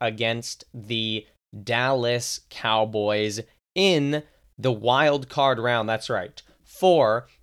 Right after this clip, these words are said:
the second time in the history of this podcast, the Green Bay Packers are back in the playoffs. For the first time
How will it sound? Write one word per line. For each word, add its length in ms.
the 100
second 460
time 420
in 100
the 80
history 360
of 60
this 140
podcast, 540
the 80
Green 220
Bay 100
Packers 500
are 120
back 480
in 100
the 80
playoffs. 520
For 100
the 140
first 480
time 380